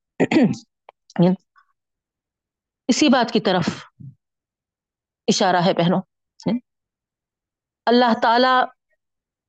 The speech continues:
کے شکر گزار رہتے اگر، مگر ایسا نہیں ہوئے، بلکہ شرک میں مبتلا رہے، تو پھر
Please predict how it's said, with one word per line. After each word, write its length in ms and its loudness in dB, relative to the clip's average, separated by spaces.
کے 100 2
شکر 300 2
گزار 360 4
رہتے 340 2
اگر، 260 0
مگر 240 2
ایسا 240 0
نہیں 240 4
ہوئے، 160 2
بلکہ 240 2
شرک 300 -2
میں 100 4
مبتلا 420 2
رہے، 160 0
تو 80 0
پھر 320 0